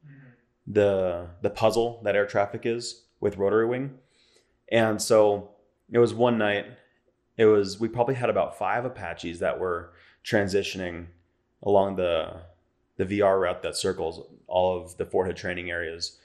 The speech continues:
Speaker 2: We had about a flight of ten, uh, Chi-, a mix of Chinooks and Apache, uh, not Apaches, sorry, Blackhawks that were, uh, they're going out to do a mission.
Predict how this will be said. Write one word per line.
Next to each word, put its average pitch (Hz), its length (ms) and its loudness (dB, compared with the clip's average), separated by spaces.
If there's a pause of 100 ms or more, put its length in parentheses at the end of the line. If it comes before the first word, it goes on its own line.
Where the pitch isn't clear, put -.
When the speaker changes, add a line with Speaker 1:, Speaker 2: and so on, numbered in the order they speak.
(260)
Speaker 2:
We 92 120 -2
had 101 160 6
about 92 200 2
a 90 60 -6
flight 123 340 -4
of - 160 -4
ten, 80 560 -8 (1400)
uh, 57 340 -8
Chi-, 95 340 -2
a 92 40 -10
mix 95 280 -6
of 90 100 -4
Chinooks 90 400 -6
and 85 80 -6
Apache, 82 460 -8
uh, 85 140 -6
not 73 280 -14
Apaches, - 400 -12
sorry, 82 220 -2
Blackhawks 87 500 -2
that 78 140 -2
were, 85 300 -6 (480)
uh, 80 160 0
they're 90 120 0
going 95 240 -2
out 90 120 -6
to 92 60 -16
do 90 160 -6
a 87 40 -8
mission. 90 480 -6